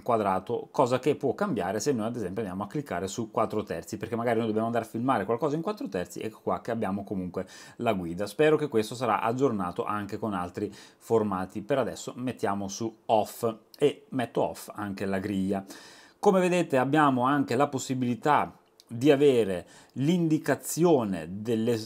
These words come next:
della sovraesposizione e il focus peaking, quindi il punto di messa a fuoco. Andiamolo subito a vedere.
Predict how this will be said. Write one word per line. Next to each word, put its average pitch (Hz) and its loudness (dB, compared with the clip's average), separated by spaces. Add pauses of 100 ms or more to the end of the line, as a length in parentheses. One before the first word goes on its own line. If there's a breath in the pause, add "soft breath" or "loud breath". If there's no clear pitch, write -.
della 104 0
sovraesposizione 113 0
e 123 0
il 98 -6
focus 110 0
peaking, 131 -2
quindi 107 0
il 101 -2
punto 107 -2
di 104 -2
messa 104 -2
a 175 0
fuoco. 104 -2
Andiamolo 113 -2
subito 101 -4
a 90 0
vedere. 87 -4